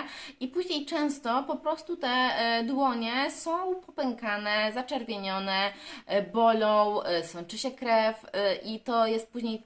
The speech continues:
dosyć trudne do przywrócenia takiej fizjologii tym dłoniom, więc pamiętajcie po prostu o ochronie tych dłoni. Jak jesteśmy przy ochronie dłoni,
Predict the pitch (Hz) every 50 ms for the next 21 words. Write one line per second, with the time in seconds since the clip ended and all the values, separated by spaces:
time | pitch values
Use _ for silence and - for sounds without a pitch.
0 | _ - 185 208 226 - 240 - - - - 254 262 285 254 220 214 202 208 208
1 | - - 226 196 190 196 196 - 214 208 196 190 196 196 196 190 - 196 190 185
2 | 185 196 214 190 202 196 196 202 202 190 - 175 170 - - - - - - -
3 | - 202 214 202 190 190 175 180 190 214 254 254 - - - - - - 220 262
4 | 269 269 277 - 269 254 254 240 247 254 269 262 262 269 247 226 226 - 233 254
5 | 254 - 247 214 214 214 220 220 262 269 254 247 233 214 214 - 190 190 180 185
6 | 185 180 180 196 240 302 294 - - 247 - _ _ _ _ _ - 240 294 302
7 | 294 285 254 254 247 254 247 240 - 262 220 226 - 233 233 240 233 208 190 190
8 | 214 214 214 202 214 220 220